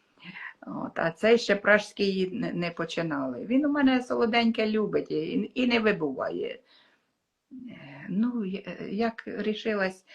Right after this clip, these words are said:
мені Люда, мене Люда підштовхнула вести свій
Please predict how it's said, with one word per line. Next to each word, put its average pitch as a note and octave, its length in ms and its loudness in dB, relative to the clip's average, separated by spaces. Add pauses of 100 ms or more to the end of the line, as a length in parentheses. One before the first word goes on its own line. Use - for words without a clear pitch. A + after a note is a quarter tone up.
(220)
мені C#4 320 8
Люда, F#3+ 640 4
мене A#3+ 320 4
Люда B2 280 0
підштовхнула F3 800 -4
вести C3+ 360 -6
свій D#3 320 -12